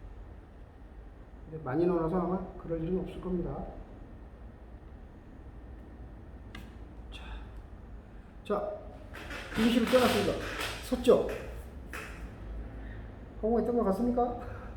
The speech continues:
<laughs> 자, 이제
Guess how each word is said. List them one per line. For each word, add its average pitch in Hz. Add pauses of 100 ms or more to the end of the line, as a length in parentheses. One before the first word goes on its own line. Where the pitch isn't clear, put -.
(120)
<laughs> -
자, 143
이제 175